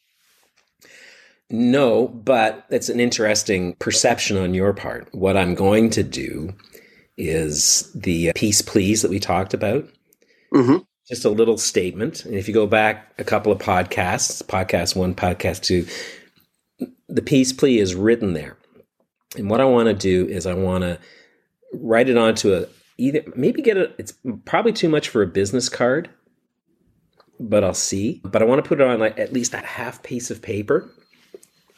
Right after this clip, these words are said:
Speaker 1: run it through the printer so that I get two,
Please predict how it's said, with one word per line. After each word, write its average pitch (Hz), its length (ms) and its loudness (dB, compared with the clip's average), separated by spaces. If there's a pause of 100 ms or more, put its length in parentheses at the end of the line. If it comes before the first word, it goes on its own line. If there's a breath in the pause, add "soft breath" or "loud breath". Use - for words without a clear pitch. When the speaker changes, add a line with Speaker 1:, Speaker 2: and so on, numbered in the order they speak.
(720 soft breath)
Speaker 1:
run 113 160 4
it - 80 -2
through 117 140 2
the 107 80 4
printer 95 420 -2 (1120 loud breath)
so - 160 0
that 120 100 4
I 117 100 4
get 113 360 -2
two, 107 580 0